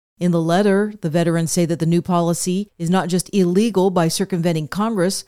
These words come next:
but also shamefully politicizes the military. The letter also goes on to say that those who are opposed to Tuberville's blockade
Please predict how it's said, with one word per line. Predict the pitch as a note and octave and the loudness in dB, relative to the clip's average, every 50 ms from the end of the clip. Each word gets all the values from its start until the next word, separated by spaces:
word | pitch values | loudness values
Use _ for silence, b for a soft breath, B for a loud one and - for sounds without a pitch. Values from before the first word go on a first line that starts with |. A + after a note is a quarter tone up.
| _ | _
but | - E3+ E3 | -6 -2 0
also | E3+ F3 G3 G3 - F#3 | 0 0 0 0 0 -2
shamefully | E3 - F#3+ F3+ F3+ F3 - F3 E3+ E3 - | -2 -2 -2 -2 -2 -2 -2 -2 -2 -2 -4
politicizes | - - E3 D#3+ F3 F#3+ A3+ B3 B3 - F#3 D#3 D3+ D#3+ D3 D#3 D#3+ D#3+ D#3 - | -4 -4 -2 0 0 0 0 0 -2 -2 -2 -2 0 0 0 -2 -2 -4 -6 -8
the | - F3 D#3 E3 | -6 -4 0 2
military. | E3+ F#3 G3+ A#3 B3 B3 - F3 B2 - - - - _ | 2 4 4 2 0 0 -2 -4 -4 -6 -8 -14 -8 _
The | F#3+ F3 | 0 4
letter | F#3 F#3+ F#3 F#3 | 4 4 6 6
also | F3 F3 F#3+ - A#3 G#3 | 4 4 2 2 0 2
goes | F#3+ F#3+ F3 | 2 2 4
on | F3+ F3+ F3+ F3 | 4 2 2 2
to | F3 | 0
say | F3 - G3 F#3 F#3+ F#3+ | 0 0 2 2 2 2
that | F3+ D3 D#3 | 2 2 4
those | F#3+ F#3+ G#3 G3+ - | 4 4 4 4 2
who | - G#3+ F#3+ | 2 2 4
are | F3 E3 E3 | 4 4 2
opposed | D#3+ D3 - E3+ F#3+ F#3+ G3 G#3 G3 - | 0 0 0 2 2 4 4 2 0 -4
to | - - G3+ F3 E3+ D#3 | -6 -4 -4 -4 -4 -4
Tuberville's | - G#3 G3+ F#3 G3+ F#3+ F3 F#3 F3+ E3 | -2 0 0 2 2 2 2 2 0 0
blockade | D#3 F3 F3+ F3 E3+ - - G3 F#3 F3 E3+ F#3 G3+ G#3 | 0 0 0 0 0 0 0 0 0 2 2 0 0 -4